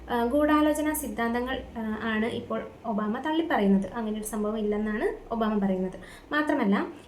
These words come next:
അദ്ദേഹം പ്രസിഡന്റ് ആയിരുന്ന കാലയളവിൽ ഇത്തരമൊരു ഭൂഗർഭ സംവിധാനത്തെക്കുറിച്ചോ അല്ലെങ്കിൽ അന്യഗ്രഹ ജീവികൾ ഉണ്ടായതായോ അദ്ദേഹം കണ്ടിട്ടില്ലെന്നുകൂടി വ്യക്തമാക്കുന്നു. ഗ്രൂം ലേക്ക് അഥവാ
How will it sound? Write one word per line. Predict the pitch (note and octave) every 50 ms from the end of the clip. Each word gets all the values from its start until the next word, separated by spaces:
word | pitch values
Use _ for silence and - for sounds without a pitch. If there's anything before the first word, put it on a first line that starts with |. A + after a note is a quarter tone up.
| - -
അദ്ദേഹം | - B3+ A#3+ D4+ D4+ D4 D#4+ E4 E4
പ്രസിഡന്റ് | - B3+ - B3 A#3+ B3+ C4 C4
ആയിരുന്ന | B3 A#3+ A#3+ A#3 A#3+
കാലയളവിൽ | A#3 A#3+ A3 G3+ G3+ G3+ G#3 G#3+ G#3+ G#3+ C#4 E4 - - - - - - -
ഇത്തരമൊരു | C4 C4+ - - E4 E4+ E4 D4+ C4 C4
ഭൂഗർഭ | A#3 A#3 A#3+ A3 A3 A3+ A#3 A3+ B3
സംവിധാനത്തെക്കുറിച്ചോ | B3+ B3+ B3 A3+ G#3 G#3+ G#3 A3 A3 A3+ A3 - B3 B3 - G#3 G3 G3 - - A3+ G3+ G3 A3 - -
അല്ലെങ്കിൽ | G#3+ G#3 G#3 A3 C#4 - -
അന്യഗ്രഹ | A3+ A3 G#3+ G#3+ G#3+ G#3+ B3 A#3 A3 C4+
ജീവികൾ | C4+ - G#3+ G#3 G#3+ G#3 A#3 A#3+ -
ഉണ്ടായതായോ | A#3 A3+ G#3+ G#3 G#3 G#3 A3 A3+ A#3 G#3 G3+ G3+ A#3
അദ്ദേഹം | - - G3 G3 G#3 G#3 A#3+ A#3+ -
കണ്ടിട്ടില്ലെന്നുകൂടി | A3+ G#3 G#3+ G#3+ C4 C4 C4+ B3 G#3+ G#3+ A3 A#3 B3+ B3 C4 C4+ D4+ F#4
വ്യക്തമാക്കുന്നു. | G4+ - G#3 G3 - G3+ G3+ G3 G3 - G3 G#3+ - - - - - - - - - - - - - - - C#4+
ഗ്രൂം | F4 F#4+ G#4+ A#4 B4+ A#4+ D#4
ലേക്ക് | B3+ B3 - - - -
അഥവാ | G3+ F#3+ G3+ C4 F#4